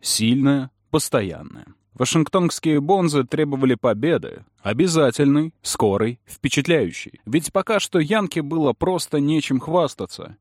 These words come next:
Не считать же успехами те сражения, которые, по сути своей, являлись перестрелками на дальней дистанции,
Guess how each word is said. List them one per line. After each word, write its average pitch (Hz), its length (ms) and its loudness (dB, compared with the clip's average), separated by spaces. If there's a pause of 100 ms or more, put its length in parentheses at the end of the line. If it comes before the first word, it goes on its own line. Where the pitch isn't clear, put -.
Не 151 160 -2
считать 143 400 -2
же 131 120 2
успехами 120 540 0
те 131 240 -2
сражения, 127 580 -2
которые, 151 420 -4
по 117 120 -4
сути 160 300 -8
своей, 143 340 -4
являлись 127 720 -4
перестрелками 139 800 0
на 98 140 2
дальней 120 340 2
дистанции, 120 720 -4